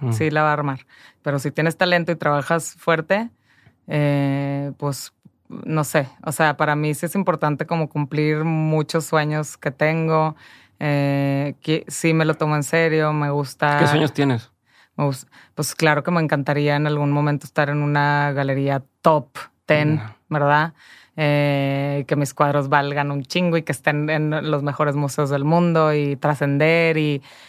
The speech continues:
Speaker 2: y libros y, pues claro que me encantaría. Son s-, mil sueños que tengo, pero, eh, pero,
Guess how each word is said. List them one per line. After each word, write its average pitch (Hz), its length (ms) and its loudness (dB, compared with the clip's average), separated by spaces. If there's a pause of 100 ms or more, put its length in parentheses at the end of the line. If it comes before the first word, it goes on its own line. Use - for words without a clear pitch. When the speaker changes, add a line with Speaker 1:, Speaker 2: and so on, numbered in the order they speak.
(160)
Speaker 2:
y 143 560 2
libros 165 600 2
y, 143 240 -2
pues - 160 -20
claro 147 240 0
que 185 80 -4
me 175 100 2
encantaría. 143 680 0
Son 147 240 -6
s-, - 220 -12 (140)
mil 175 400 2
sueños 170 320 -2
que - 80 -12
tengo, 165 420 -2
pero, 180 520 4 (480)
eh, 143 840 -2 (1500)
pero, 147 640 2